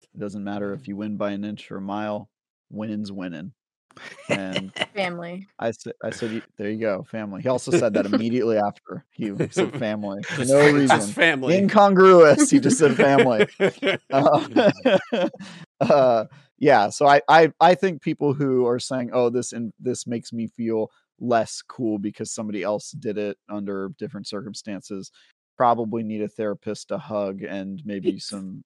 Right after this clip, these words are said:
Speaker 1: self-esteem that's based on something that isn't a video game. And, uh, yeah, it's a game. Have fun. W's a W. You gotta do what you gotta do to survive out here in these streets, homie.
Speaker 2: I
Speaker 1: That's
Speaker 2: feel
Speaker 1: what I
Speaker 2: that.
Speaker 1: say.
Speaker 2: I
Speaker 1: Yeah,
Speaker 2: feel that.
Speaker 1: so
Speaker 2: I feel
Speaker 1: no
Speaker 2: that.
Speaker 1: prob-, no
Speaker 2: Look.
Speaker 1: problem at all with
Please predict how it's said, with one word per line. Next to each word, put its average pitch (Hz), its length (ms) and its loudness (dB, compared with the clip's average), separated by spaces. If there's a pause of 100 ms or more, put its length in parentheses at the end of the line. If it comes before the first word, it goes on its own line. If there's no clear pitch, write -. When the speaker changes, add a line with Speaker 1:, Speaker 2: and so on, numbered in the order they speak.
(120)
Speaker 1:
self-esteem 107 540 -6
that's 98 160 -14
based 98 300 -10
on 98 100 -12
something 101 340 -14
that 95 120 -14
isn't 98 200 -12
a 92 40 -16
video 98 240 -10
game. 98 260 -12 (400)
And, 110 340 -8
uh, 123 300 0
yeah, 175 200 2 (100)
it's - 180 -10
a - 40 -8
game. 160 360 -4
Have 147 160 0
fun. 175 400 -2 (560)
W's 143 380 2
a 143 40 -10
W. 185 600 4 (1300)
You - 60 -20
gotta 147 200 6
do 160 160 4
what 165 80 2
you 151 80 -8
gotta 156 180 6
do 160 160 2
to 156 100 0
survive 160 460 2
out 160 160 4
here 156 180 -4
in 143 80 -4
these 170 160 -6
streets, 165 400 -4
homie. 170 400 -6
Speaker 2:
I 135 60 -18 (260)
Speaker 1:
That's 143 200 0
Speaker 2:
feel 147 180 2
Speaker 1:
what 170 80 2
I 123 80 -2
Speaker 2:
that. - 0 -
Speaker 1:
say. 170 220 2 (600)
Speaker 2:
I - 120 0
Speaker 1:
Yeah, 147 120 0
Speaker 2:
feel 415 220 4
that. - 100 -4
Speaker 1:
so 107 220 -6
Speaker 2:
I - 120 -6
feel 110 260 -6
Speaker 1:
no - 80 -2
Speaker 2:
that. 156 100 0
Speaker 1:
prob-, 151 220 4
no 127 80 2
Speaker 2:
Look. 170 100 4
Speaker 1:
problem 156 320 4
at 127 40 0
all 110 180 2
with - 80 -8